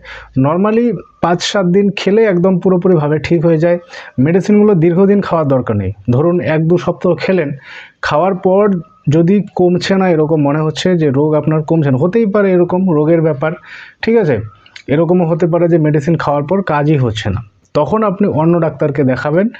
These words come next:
বা অন্য চেক আপ আপনি করাবেন, ওটাই বেটার হবে। আমি বলছি ভিডিওতে যে মেডিসিন খেলেই ঠিক হয়ে যাবে, এবার আপনি লাগাতার এক মাস, দু মাস, তিন মাস চাল-, চালাচ্ছেন মেডিসিন, তবুও কাজ হচ্ছে না, তো এক্ষেত্রে করবেন না। তো মেডিসিন কাজ হওয়ার হলে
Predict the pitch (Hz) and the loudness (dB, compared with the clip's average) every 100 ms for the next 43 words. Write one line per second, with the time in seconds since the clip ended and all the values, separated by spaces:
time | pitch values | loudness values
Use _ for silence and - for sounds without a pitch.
0 | - - - 123 135 139 147 151 143 139 | -18 -20 -4 -2 0 0 0 0 0 -2
1 | 147 147 123 151 180 135 120 139 214 - | -2 -2 -4 -2 -2 -2 0 0 -2 -6
2 | _ 127 147 156 120 107 101 104 95 101 | _ -4 0 0 0 -2 -2 -2 -2 -6
3 | - _ - - 135 156 170 180 190 175 | -10 _ -12 -4 -2 2 2 0 0 0
4 | 180 185 175 185 170 175 165 160 151 175 | 2 2 2 2 4 4 4 2 0 0
5 | - 160 151 185 175 185 175 165 175 - | 0 0 0 0 0 2 2 2 -2 -4
6 | - - - 139 156 151 160 156 160 156 | -20 -8 -2 0 0 0 0 0 -2 0
7 | 151 151 160 160 147 151 151 143 160 156 | 0 0 0 0 0 0 0 0 0 0
8 | 151 - 147 139 139 143 139 151 139 139 | -2 -2 -2 -2 0 0 -2 -2 0 0
9 | 135 139 135 143 143 147 147 135 135 151 | 0 -2 0 0 0 -2 0 0 -2 -2
10 | 151 156 - - - - 156 147 185 190 | -4 -6 -14 -20 -20 -6 -4 -2 0 0
11 | 175 160 156 160 202 226 _ _ - - | 0 0 0 0 -2 -4 _ _ -20 -20
12 | _ 139 135 156 175 196 185 180 165 175 | _ 0 2 2 2 0 -2 -2 -2 0
13 | 139 147 180 180 196 | 2 2 2 0 0